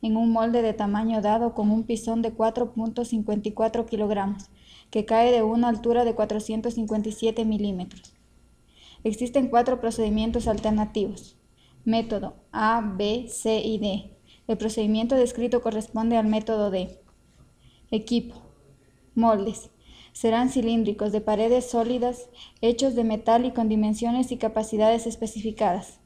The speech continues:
con un collar ajustable aproximadamente de sesenta milímetros de altura. El molde y el collar deben estar construidos de tal manera que puedan ajustarse firmemente a la placa base hecha del mismo material. Pisón.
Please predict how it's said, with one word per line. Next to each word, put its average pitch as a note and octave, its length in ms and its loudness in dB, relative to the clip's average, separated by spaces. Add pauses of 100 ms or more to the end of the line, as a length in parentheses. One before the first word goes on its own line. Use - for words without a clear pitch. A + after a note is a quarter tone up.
(520)
con A3+ 140 2
un B3 160 4
collar A#3 320 4
ajustable A#3 480 2
aproximadamente A#3 880 2
de G#3+ 120 0
sesenta A#3 440 -2
milímetros A3 640 2
de G#3+ 80 0
altura. G3+ 460 -2 (760)
El A3 140 6
molde A#3+ 260 6
y C4 100 6
el A#3 120 2
collar A#3 340 4
deben A#3+ 300 2
estar A3+ 320 0
construidos A#3 600 0
de A3 120 0
tal A3 200 0
manera A#3+ 460 2 (500)
que A3+ 120 2
puedan B3 400 4
ajustarse A#3 720 2
firmemente A#3 720 0
a A3+ 80 6
la G#3+ 160 2
placa A3+ 340 2
base A3 440 2
hecha A3+ 200 0
del G#3+ 140 0
mismo A3 320 2
material. G#3 500 0 (1000)
Pisón. A3+ 600 -2